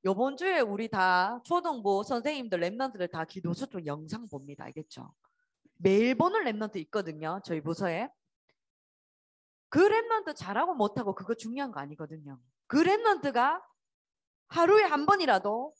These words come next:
하나님께, 하나님의 것에 집중한다는 그 상태가 중요한 거예요. 뭐 그 랩런트 뭐 기도 수첩 본다고 되나?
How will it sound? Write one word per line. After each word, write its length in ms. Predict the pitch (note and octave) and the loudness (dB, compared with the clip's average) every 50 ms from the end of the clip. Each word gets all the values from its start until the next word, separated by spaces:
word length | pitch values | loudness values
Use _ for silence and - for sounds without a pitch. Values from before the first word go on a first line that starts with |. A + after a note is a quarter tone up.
| _ | _
하나님께, 760 | _ - G4 F#4+ F4+ F4 D4+ B3+ G#3+ G3 _ _ G#3 F#3+ G3 | _ 0 0 2 2 -2 -4 -6 -12 -14 _ _ -2 -2 -2
하나님의 640 | A3 A#3 - F#4+ G4+ G4 F4+ D4+ C4 A#3+ G#3 G#3 G#3 | -2 0 0 2 4 4 4 4 2 2 2 2 2
것에 220 | A3 G#3+ G3+ G#3+ | 2 0 2 0
집중한다는 680 | G3 - - C#4+ _ - E4 E4 C#4+ A#3+ G#3 F#3 E3+ E3 | -2 -4 -6 -12 _ -12 -10 -8 -8 -6 -6 -6 -8 -6
그 100 | E3 G3 | -6 -6
상태가 460 | F#3 - - G3+ G3+ G#3 C#4+ E4+ F4+ | -8 -6 -8 -8 -4 -2 -2 -2 -2
중요한 400 | A3 - F3 D3+ D3 C#3 C3+ C3+ | -4 -6 -10 -14 -12 -12 -12 -12
거예요. 200 | B2+ - - - - _ _ _ _ _ _ _ _ _ _ _ _ _ _ _ _ _ _ _ _ _ _ _ _ _ | -14 -20 -20 -20 -20 _ _ _ _ _ _ _ _ _ _ _ _ _ _ _ _ _ _ _ _ _ _ _ _ _
뭐 120 | - C4+ C#4 | 0 0 0
그 160 | - D4 D#4+ | 2 0 0
랩런트 380 | D#4+ F4+ G4 G4 F4+ E4 - C4+ | 0 -2 -2 -2 -4 -2 0 2
뭐 100 | A#3+ B3 | 0 2
기도 240 | B3 - B3+ B3+ C#4 | 4 4 4 4 4
수첩 380 | C4+ - A4+ - - G#4 - | 2 2 -2 2 2 0 2
본다고 400 | - C4+ A#3+ A#3+ B3+ B3+ A3 A3 | 2 0 2 4 2 2 2 0
되나? 480 | G#3+ A3 G#3+ A3 G#3+ F3+ C#3+ C#3 D#3 E3+ | -2 0 -2 -2 -2 -4 -4 -6 -10 -14